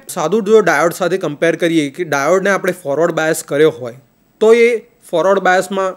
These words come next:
સીધે સીધું કન્ડક્ટ કરવા લાગે છે અને એમાંથી એનોડથી કેથોડ તરફ કરંટ ફ્લો થાય છે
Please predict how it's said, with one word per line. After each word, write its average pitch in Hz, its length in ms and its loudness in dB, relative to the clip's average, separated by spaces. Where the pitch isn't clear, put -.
સીધે 165 340 -2
સીધું 185 260 -8
કન્ડક્ટ 156 400 -4
કરવા 139 280 -4
લાગે 143 280 -2
છે 170 120 -4
અને 156 120 -4
એમાંથી 143 340 -6
એનોડથી 170 760 -6
કેથોડ 156 360 -2
તરફ 151 280 -4
કરંટ 160 340 -2
ફ્લો 143 180 -2
થાય 135 220 -6
છે 117 200 -18